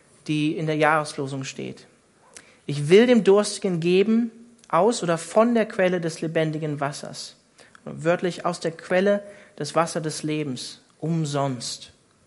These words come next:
"Ich will dem Durstigen geben aus der Quelle des lebendigen Wassers, umsonst." Das ist die Einladung Gottes an dich und mich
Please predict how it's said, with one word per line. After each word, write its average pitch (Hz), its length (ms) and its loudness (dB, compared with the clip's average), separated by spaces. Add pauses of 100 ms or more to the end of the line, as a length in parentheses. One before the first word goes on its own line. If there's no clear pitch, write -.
(580)
"Ich - 120 -20
will 151 120 -2
dem 151 160 -2
Durstigen 196 520 0
geben 165 440 -2
aus 143 180 -6
der 143 120 -10
Quelle 151 340 -4
des 143 180 -12
lebendigen 139 480 -6
Wassers, 131 560 -10 (400)
umsonst." 127 800 -8 (560)
Das 180 180 0
ist 214 200 -4
die - 120 0
Einladung 180 540 0
Gottes 170 600 -4 (480)
an 151 180 -4
dich 196 200 0
und 185 140 -2
mich 214 380 -2